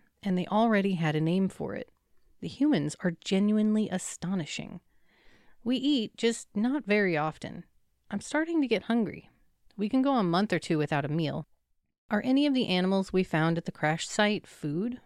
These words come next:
We can bring you them." I clarify. "Any of them that still glow are acceptable.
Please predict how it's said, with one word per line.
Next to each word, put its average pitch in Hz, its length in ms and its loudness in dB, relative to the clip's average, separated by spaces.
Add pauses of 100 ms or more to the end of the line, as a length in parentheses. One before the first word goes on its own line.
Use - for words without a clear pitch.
(100)
We 175 160 0
can 165 220 0
bring 147 180 -2
you 247 140 0
them." 156 260 -4 (920)
I 214 120 2
clarify. - 580 0 (840)
"Any 311 200 4
of 294 140 4
them 262 200 2
that 226 140 2
still 196 300 0
glow 175 320 4
are 160 160 2
acceptable. - 640 -6